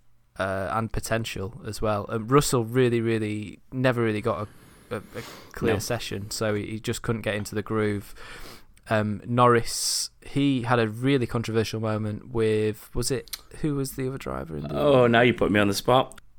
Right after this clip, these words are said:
Speaker 2: Uh, Bushong.
Speaker 1: Bushong, that was it, yeah.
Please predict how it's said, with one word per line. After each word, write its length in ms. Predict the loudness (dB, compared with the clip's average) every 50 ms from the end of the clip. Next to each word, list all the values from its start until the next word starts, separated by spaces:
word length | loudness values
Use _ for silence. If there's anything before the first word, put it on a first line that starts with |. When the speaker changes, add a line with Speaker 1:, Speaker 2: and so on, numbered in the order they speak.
| -20 -6 0
Speaker 2:
Uh, 220 | 2 4 4 4
Bushong. 600 | 4 4 2 4 6 6 6 6 6 4 2 0 -4 -10 -14 -14 -2
Speaker 1:
Bushong, 440 | 0 0 0 2 2 0 0 0 -2
that 140 | -6 -6 -8
was 120 | -8 -8
it, 180 | -6 -6 -8 -8
yeah. 220 | -8 -8 -6 -6